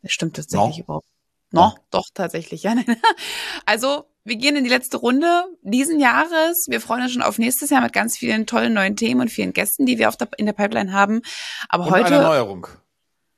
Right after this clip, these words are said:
Speaker 2: Und einer
Speaker 1: Oh Gott.
Speaker 2: Neuerung.
Speaker 1: Magst du sie vortragen?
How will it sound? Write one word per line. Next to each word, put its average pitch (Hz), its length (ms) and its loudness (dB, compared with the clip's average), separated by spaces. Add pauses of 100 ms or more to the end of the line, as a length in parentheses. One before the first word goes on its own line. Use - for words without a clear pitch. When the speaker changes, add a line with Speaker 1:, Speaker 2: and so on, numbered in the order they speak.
Speaker 2:
Und 165 300 0
einer 123 180 2
Speaker 1:
Oh - 40 4
Gott. 113 100 4
Speaker 2:
Neuerung. 78 380 -2 (960)
Speaker 1:
Magst 226 280 0
du 254 40 -4
sie 240 120 -4
vortragen? 180 560 0